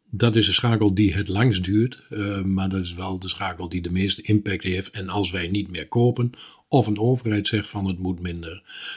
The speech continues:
eh, dan hebben daar de dieren, eh, natuurlijk alle baat bij. Want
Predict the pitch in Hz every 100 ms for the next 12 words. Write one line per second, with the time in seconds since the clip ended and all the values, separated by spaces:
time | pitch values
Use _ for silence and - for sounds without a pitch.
0 | - 113 104 101 98 98 98 98 98 90
1 | 92 95 - 92 90 90 87 90 87 82
2 | 87 87 85 85 90 - 95 85 85 85
3 | _ _ - - - - - - 110 110
4 | 101 92 - _ _ _ _ - 135 127
5 | 107 107 95 95 92 98 90 87 -